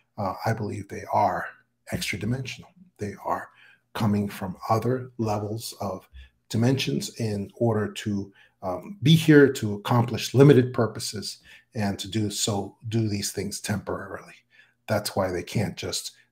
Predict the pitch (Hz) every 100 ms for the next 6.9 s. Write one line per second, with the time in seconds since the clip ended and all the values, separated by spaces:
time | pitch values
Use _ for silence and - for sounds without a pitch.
0 | _ 117 104 92 - 107 104 92 123 117
1 | - 98 95 - - - _ - _ -
2 | - 113 110 104 107 107 95 101 95 87
3 | 82 92 - 92 87 - _ _ _ 113
4 | - 101 - 104 95 90 - 85 - -
5 | - 131 180 - - - _ _ _ _
6 | 95 85 87 - 90 101 101 -